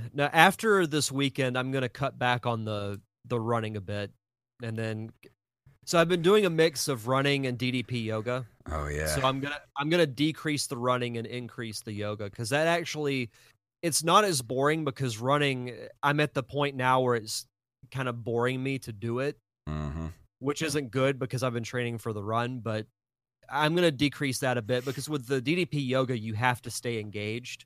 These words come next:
Speaker 2: Yeah.
Speaker 1: So that, that to me is, and plus I feel like I get a little bit more out of it.
Speaker 2: Yeah. Oh, I felt really good when I was lifting weights. It's just,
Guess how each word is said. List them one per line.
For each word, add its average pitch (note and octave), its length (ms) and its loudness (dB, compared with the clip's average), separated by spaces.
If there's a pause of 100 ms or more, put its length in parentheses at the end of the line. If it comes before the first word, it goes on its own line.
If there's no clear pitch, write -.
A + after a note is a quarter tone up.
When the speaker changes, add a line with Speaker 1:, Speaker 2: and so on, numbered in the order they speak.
Speaker 2:
Yeah. D#2 260 0 (720)
Speaker 1:
So A#2 460 0 (120)
that, D3 280 2
that D3+ 200 4
to C#3+ 100 0
me C3+ 240 2
is, A#2+ 420 -2
and D3+ 160 -2
plus F3+ 220 2
I D3 80 2
feel D#3 100 -4
like C3+ 180 2
I B2 100 0
get A#2+ 160 -2
a A#2 40 -4
little A2+ 180 -4
bit F#2 140 -8
more G#2 260 -8
out F#2+ 160 -8
of F#2+ 120 -10
it. G2+ 120 -10 (300)
Speaker 2:
Yeah. D#2 340 -6
Oh, - 60 -4
I B2+ 100 4
felt F#4 300 2
really A2+ 300 4
good G2+ 260 4
when F2 140 2
I E2 80 2
was D2+ 180 -2
lifting E2 400 0
weights. F#2+ 420 4
It's D2 140 -10
just, D#2+ 300 -6